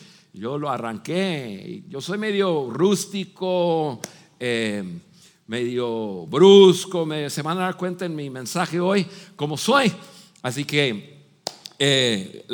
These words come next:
hay otras personas que se han agregado al equipo y lo han hecho mucho mejor, y esos son ustedes. Ustedes, eh, por ser parte de Vida In, hace que Vida In sea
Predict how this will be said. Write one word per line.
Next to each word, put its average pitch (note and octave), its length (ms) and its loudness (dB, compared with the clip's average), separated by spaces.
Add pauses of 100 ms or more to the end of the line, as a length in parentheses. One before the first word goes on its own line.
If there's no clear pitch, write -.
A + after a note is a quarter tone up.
hay D3+ 200 8
otras G3 280 4
personas F#3+ 440 -4
que D3+ 120 -6
se D#3 100 -4
han D#3 120 -4
agregado C#3+ 720 -2
al B2 160 -2
equipo A#2 580 -8
y G2+ 60 -6
lo G#2 160 -6
han A2 120 -6
hecho A2 340 -8
mucho G2+ 340 -8
mejor, D3 400 -2 (420)
y A2 200 -2
esos A#2 260 -6
son A2+ 180 -8
ustedes. F2 680 -14
Ustedes, B2+ 720 -6 (360)
eh, F#2+ 180 -8
por F#2 240 -10
ser B2+ 260 -8
parte B2 400 -8
de G#2 120 -6
Vida G#2 320 -6
In, G#2+ 340 -8
hace G#2 360 -10
que G2 180 -8
Vida G#2 280 -6
In G#2 200 -10
sea G2+ 400 -8